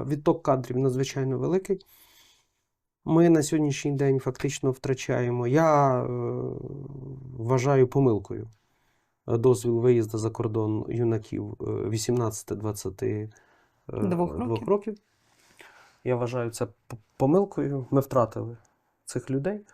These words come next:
Speaker 1: Вони масово зараз звільняються з роботи і їдуть, е, і їдуть за кордон. Для чого було приймати це рішення, я не розумію.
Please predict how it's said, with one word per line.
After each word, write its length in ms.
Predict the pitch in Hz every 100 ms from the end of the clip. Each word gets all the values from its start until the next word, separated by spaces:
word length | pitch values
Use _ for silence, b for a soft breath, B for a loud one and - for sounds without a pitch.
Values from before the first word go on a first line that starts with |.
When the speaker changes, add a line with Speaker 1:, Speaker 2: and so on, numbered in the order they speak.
| b b b
Speaker 1:
Вони 140 | 139 143
масово 400 | 131 - 123 120
зараз 440 | 123 120 117 - -
звільняються 640 | 113 135 131 117 113 120
з 60 | 127
роботи 420 | 147 202 202 113
і 140 | 107
їдуть, 380 | 135 127 110 - -
е, 60 | 117 117 110 - - - 120 117 - - 113 113 -
і 180 | - 127
їдуть 300 | 131 120 110
за 120 | 104
кордон. 300 | - - 90 - _ b b b b b b
Для 200 | 117 135
чого 320 | 143 147 123
було 200 | 117 123
приймати 440 | 120 127 127 - 120
це 200 | - 135
рішення, 360 | 202 - 127
я 200 | 110 123
не 160 | 123 113
розумію. 420 | 101 92 92 -